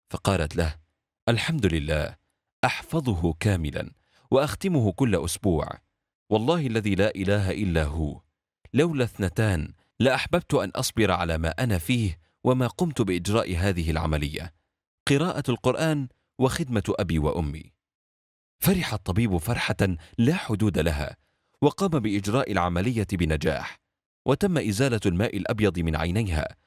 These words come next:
وعاد بصرها بفضل الله تعالى. ثم قال لأخيها:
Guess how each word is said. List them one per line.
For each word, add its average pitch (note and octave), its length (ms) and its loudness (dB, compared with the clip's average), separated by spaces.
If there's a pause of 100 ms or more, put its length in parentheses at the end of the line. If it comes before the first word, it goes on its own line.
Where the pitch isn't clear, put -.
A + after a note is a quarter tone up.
(220)
وعاد C#3 460 0
بصرها G#2+ 600 0
بفضل F2 480 -2
الله D#2+ 360 0
تعالى. D#2+ 560 -2 (640)
ثم D#3+ 200 2
قال D3+ 400 0
لأخيها: D#2+ 580 -2